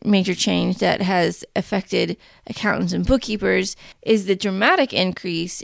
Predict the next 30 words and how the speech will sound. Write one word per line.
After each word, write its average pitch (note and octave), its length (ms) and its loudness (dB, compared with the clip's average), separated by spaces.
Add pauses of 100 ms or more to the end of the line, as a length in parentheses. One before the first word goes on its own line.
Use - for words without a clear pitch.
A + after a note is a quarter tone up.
in F#3 460 -4
remote F#3+ 420 2
work. - 420 -6 (220)
This C#4+ 260 4
really F4+ 320 6
is C4+ 80 4
the A3+ 100 4
start A3 280 4
of F#3+ 80 2
a G3 60 6
new F#3+ 340 6
era G3 420 6
for G3 220 0
work, F3 520 2
and G3 200 2
it - 160 0
has - 100 -4
been - 260 -2
ushered B3 300 2
in G3 280 6
by F3 280 6
this E3 180 -2
pandemic. - 680 -6 (420)
Many C#4 380 6
organizations, G3 1120 0 (160)
eh, - 160 -6 (320)
adapted A3 420 0
very A3+ 220 6
quickly F#3 880 2
to B3+ 200 2